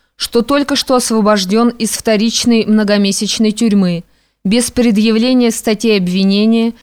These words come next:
и за прекращением дела ввиду отсутствия состава преступления. А это само по себе должно свидетельствовать,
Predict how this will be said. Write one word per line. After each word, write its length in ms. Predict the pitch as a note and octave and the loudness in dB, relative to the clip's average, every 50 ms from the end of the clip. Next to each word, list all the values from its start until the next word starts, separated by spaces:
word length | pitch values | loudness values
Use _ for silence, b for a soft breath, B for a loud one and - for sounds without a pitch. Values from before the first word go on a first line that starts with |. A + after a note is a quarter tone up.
| _ _ - | _ _ -2
и 80 | A#3 | 0
за 160 | A#3+ G#3+ A#3+ G#3 | 0 2 0 0
прекращением 880 | A#3+ A#3+ A#3+ A#3+ A3+ A#3 A#3 - - - B3 A#3+ A3+ A3 G3+ G3+ G3+ | 0 0 0 0 0 0 0 0 0 0 2 2 2 2 2 2 0
дела 340 | F3 F3 G#3+ A3+ A#3 A#3+ A#3 | 0 0 0 0 0 0 0
ввиду 400 | G#3 F#3 F#3 G#3+ F#3+ F3+ A#3 C4 | 0 0 -2 -2 0 0 0 0
отсутствия 720 | - - A3 G#3+ - - A#3+ A3+ G#3+ - - - A3 A3 | 0 -2 -2 -4 -4 -2 -2 -2 -2 -4 -4 -2 -2 0
состава 500 | A3 - A3+ G#3+ G#3+ - - G#3 G3 G3 | 0 -2 -2 -4 -2 -2 0 0 0 0
преступления. 1000 | F#3+ F#3 G3+ G#3 - - - A3+ G3 - G#3 G3 F#3 E3+ E3 D#3+ D#3 D3 D3 D#3+ - _ _ _ _ _ _ _ _ _ | 0 -2 -2 -4 -4 -2 -4 -4 -2 0 0 0 0 -2 -2 -4 -6 -8 -10 -14 -18 _ _ _ _ _ _ _ _ _
А 120 | - F#3+ | 0 2
это 220 | G#3 A#3+ B3 - C#4 | 2 2 2 0 0
само 340 | B3+ - C#4 C4 B3+ C4+ A#3 | 0 0 2 2 2 2 0
по 120 | G#3+ G#3+ | 0 -2
себе 320 | - - A3 F#3 G#3 G#3 | -2 -2 0 0 0 0
должно 400 | F#3 G3+ G3 G3 F#3 G3+ A3 A3 | 0 0 0 0 0 0 0 -2
свидетельствовать, 1120 | G#3+ - F#3+ F#3 F3+ D#3+ F#3+ A#3 B3 A#3+ C4+ A#3+ A3+ - - A#3 A#3+ A#3 A3+ A3+ A3 - b | -2 -2 -4 -4 -2 -2 -2 -2 -2 -2 -4 -4 -4 -4 -2 -2 0 0 0 0 -2 -4 b